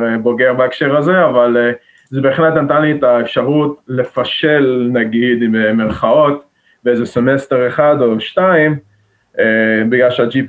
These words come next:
A שלי היה טוב, אז אני יכול, אה, להרשות, אתה יודע, אז אני הייתי פחות, אה, לחוץ לגבי זה, אבל כולנו יודעים שתוך כדי העונה אתה פחות עושה טוב בדרך כלל, כי עוד פעם, אין לך את שבת,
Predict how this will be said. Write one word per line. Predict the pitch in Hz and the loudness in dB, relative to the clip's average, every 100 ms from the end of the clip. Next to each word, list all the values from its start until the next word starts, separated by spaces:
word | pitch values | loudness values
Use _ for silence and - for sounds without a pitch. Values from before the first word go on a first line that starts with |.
| 139 | 2
A | 131 | 2
שלי | 135 127 | 2 2
היה | 131 135 | 2 2
טוב, | - 160 131 | 2 2 2
אז | 117 | 0
אני | 117 | 0
יכול, | 117 131 131 123 | 0 0 2 4
אה, | 113 | 2
להרשות, | 113 110 127 120 120 | 0 0 -2 -2 -2
אתה | 117 | -2
יודע, | 123 120 | 2 2
אז | 113 | 2
אני | 113 113 110 | 0 0 0
הייתי | 123 123 117 | 0 -2 -6
פחות, | 113 - 131 - | -6 0 0 2
אה, | 123 113 | 0 2
לחוץ | 113 - 139 - | -2 -2 -2 -2
לגבי | 110 110 107 107 | -2 -2 -4 -6
זה, | 104 101 | -4 -4
אבל | 104 113 110 - _ _ - | -2 -2 -4 -6 _ _ -4
כולנו | 151 175 185 | 0 2 4
יודעים | 170 165 | 2 2
שתוך | 156 151 151 - | -2 -2 -2 0
כדי | 147 | 2
העונה | 143 139 151 143 | 2 2 2 2
אתה | 143 123 | 0 -2
פחות | 123 120 135 127 | -2 -2 -2 -2
עושה | - 120 | -2 -2
טוב | 120 113 110 | 0 -2 -2
בדרך | 104 95 131 - | -4 -2 -2 -2
כלל, | 110 104 123 180 - - - _ | -4 -2 -2 -6 -12 -16 -16 _
כי | - 123 | -4 2
עוד | 135 156 | 2 2
פעם, | 123 107 | 0 0
אין | 113 156 | 0 0
לך | 151 | 0
את | 143 143 | 0 0
שבת, | 135 127 127 135 | -2 0 2 0